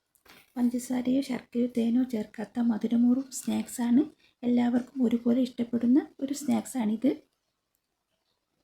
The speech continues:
ഇനി നമുക്ക് ഇത് തയ്യാറാക്കുന്നത് എങ്ങനെയെന്ന് നോക്കാം. ആദ്യം തന്നെ എടുത്തത് ഡേറ്റ്സ് ആണ്. ഇനി നമുക്ക് വേണ്ടത്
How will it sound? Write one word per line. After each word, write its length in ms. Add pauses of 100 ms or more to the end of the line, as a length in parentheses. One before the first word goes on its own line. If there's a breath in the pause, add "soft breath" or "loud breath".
(460)
ഇനി 100
നമുക്ക് 340
ഇത് 220
തയ്യാറാക്കുന്നത് 600
എങ്ങനെയെന്ന് 380
നോക്കാം. 300 (180)
ആദ്യം 260
തന്നെ 200
എടുത്തത് 400 (460)
ഡേറ്റ്സ് 380 (100)
ആണ്. 180 (840)
ഇനി 140
നമുക്ക് 320
വേണ്ടത് 380